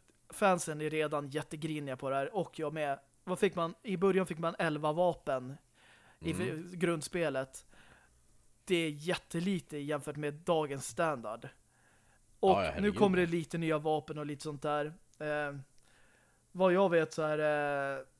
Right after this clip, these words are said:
Speaker 1: och plus tre nya banor, men, eh, det är liksom, folk har nu suttit och verkligen gett skit till, eh, dice och E A för först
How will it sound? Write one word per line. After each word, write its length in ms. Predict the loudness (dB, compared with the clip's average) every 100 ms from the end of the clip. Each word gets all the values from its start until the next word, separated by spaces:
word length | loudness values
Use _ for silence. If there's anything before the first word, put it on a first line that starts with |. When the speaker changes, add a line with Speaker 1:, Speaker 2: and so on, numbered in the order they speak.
| _ _
Speaker 1:
och 240 | -2 -2 0
plus 280 | 0 2 2
tre 280 | 4 4
nya 260 | 6 4 6
banor, 580 | 8 8 8 8 6 4
men, 360 | 4 4 4 0
eh, 100 | -4 -6 _ _ -20 _ -20 _ -10
det 180 | 2
är 100 | 4
liksom, 340 | 4 4 2 2
folk 420 | 8 8 8 4
har 280 | 6 6 6
nu 120 | 2
suttit 420 | 2 0 0 -2
och 380 | 2 4 6 4 -4 -18 -20 -14 2
verkligen 380 | 4 4 0
gett 200 | 0 -2
skit 600 | -4 2 6 6 4 -4 -6
till, 440 | 0 2 2 4
eh, 160 | 4 4 0 -14 -18 -2
dice 560 | 6 6 6 2 -2
och 260 | -4 -4 -6
E 520 | 0 4 6 6 6
A 40 |
för 320 | 2 2 2 0 -14 -20 -20 -20 -20 _ _ -18 -14 6
först 360 | 10 10 8